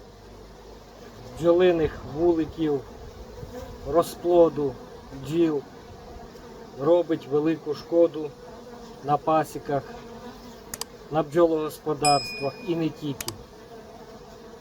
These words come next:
І в більшій мірі всякі інфекційні захворювання, коли ослаблена бджола, проблеми розплоду, де зараз кажуть про американські,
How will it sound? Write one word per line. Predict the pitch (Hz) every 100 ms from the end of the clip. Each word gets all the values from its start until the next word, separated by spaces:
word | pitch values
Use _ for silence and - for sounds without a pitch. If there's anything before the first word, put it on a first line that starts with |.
| -
І | 165 165 160
в | - - 139 117
більшій | 170 185 - - 143
мірі | 139 165 180 165 135 123
всякі | - 185 165 160 175
інфекційні | 170 147 170 160 - 190 185 165 143
захворювання, | 139 135 - 147 135 120 110 - - - - - - - - - - -
коли | - 170
ослаблена | 165 151 170 170 151 160 160
бджола, | 143 123 156 151 143 127 117 - - - - - - - - - - -
проблеми | 143 147 165 185 185 170
розплоду, | 170 165 - - 170 165 143 123 110 - -
де | 147
зараз | 143 160 160 151
кажуть | - 156 151 135 123 -
про | 147 160
американські, | 165 170 165 156 143 147 143 127 - -